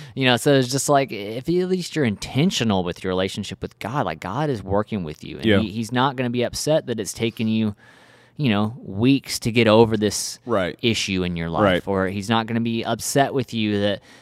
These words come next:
Speaker 1: that it's taken you a long time to get lust out of your heart or whatever. As long as you're at least desiring to change.
Speaker 2: Taking those steps.
Speaker 1: Right. You know, you're, g-, you're, you, you might slip up.
Speaker 2: Yeah.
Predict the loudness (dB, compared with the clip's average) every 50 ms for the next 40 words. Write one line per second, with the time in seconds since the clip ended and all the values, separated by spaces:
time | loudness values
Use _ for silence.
0 | _ -6 -2 -2 -2 -2 -2 -2 -2 -2 0 0 0 0 0 2 2 4 6 6
1 | 6 6 4 0 -2 0 2 2 4 2 2 2 0 -2 -4 -6 -4 -2 0 0
2 | 0 -2 -2 -2 -2 -2 0 2 2 2 2 0 0 0 0 0 0 0 -2 -2
3 | -2 0 -2 -2 -2 -2 0 2 2 4 4 2 2 2 0 -2 -2 -2 0 2
4 | 2 4 4 2 2 2 0 2 2 0 0 -2 -2 -4 -4 -6 -6 -6 -4 -2
5 | -2 2 4 6 6 6 6 4 0 -2 -6 -6 -6 -4 0 2 4 4 4 4
6 | 4 6 6 6 4 2 2 2 2 2 0 0 4 8 8 8 8 6 4 0
7 | 2 2 4 4 6 6 4 4 2 -2 -12 -14 _ _ _ _ -20 -20 -20 -8
8 | 0 2 4 6 6 8 6 6 6 6 6 6 6 6 4 4 2 2 4 4
9 | 4 2 -2 -4 -6 -12 _ _ _ _ _ 0 2 2 2